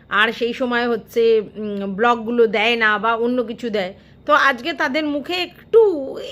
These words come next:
একটু লাগলো আর কি ধাব্বা। যদিও এরা এক্সকিউজ দেবে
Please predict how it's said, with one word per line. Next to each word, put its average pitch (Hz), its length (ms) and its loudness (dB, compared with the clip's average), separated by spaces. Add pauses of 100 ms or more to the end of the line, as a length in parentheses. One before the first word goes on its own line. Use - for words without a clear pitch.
(180)
একটু - 500 0
লাগলো 262 400 4
আর 214 80 0
কি 208 140 -10
ধাব্বা। 165 380 -8
যদিও 262 300 -2
এরা 311 200 2
এক্সকিউজ 302 480 -4
দেবে 240 360 2